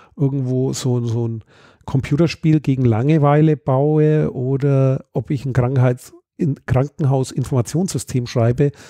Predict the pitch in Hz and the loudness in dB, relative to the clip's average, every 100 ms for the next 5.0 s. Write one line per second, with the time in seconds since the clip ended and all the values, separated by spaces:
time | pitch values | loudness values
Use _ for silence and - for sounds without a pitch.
0 | - - 127 151 165 156 - 156 147 139 | -20 -8 -2 0 0 0 0 0 0 -2
1 | - - 139 160 - 156 151 147 151 143 | -4 -4 -2 -2 -4 -4 -2 0 0 -2
2 | _ _ 127 143 143 190 180 147 170 165 | _ _ 0 0 0 -2 0 2 0 0
3 | 196 175 160 156 170 - 139 - 117 107 | -6 -6 -2 -2 -2 -2 -2 0 -2 -4
4 | _ _ _ _ - 139 139 143 147 | _ _ _ _ -2 -2 0 0 0